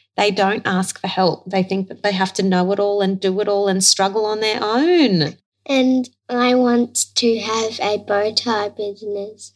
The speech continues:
Speaker 1: You do want to have a bow tie business. Yeah.
Speaker 2: Yes.
Speaker 1: Oh, it, letting out the secrets. So, yeah, getting that help is really important. And if you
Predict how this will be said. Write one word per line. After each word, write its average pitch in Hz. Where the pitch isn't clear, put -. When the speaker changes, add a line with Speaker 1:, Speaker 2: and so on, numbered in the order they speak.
Speaker 1:
You 196
do 156
want 185
to 202
have 185
a 175
bow 147
tie 147
business. 147
Yeah. 147
Speaker 2:
Yes. -
Speaker 1:
Oh, 480
it, -
letting 262
out 294
the 349
secrets. -
So, 269
yeah, 247
getting 240
that 269
help 220
is 185
really 180
important. 170
And 190
if 202
you 254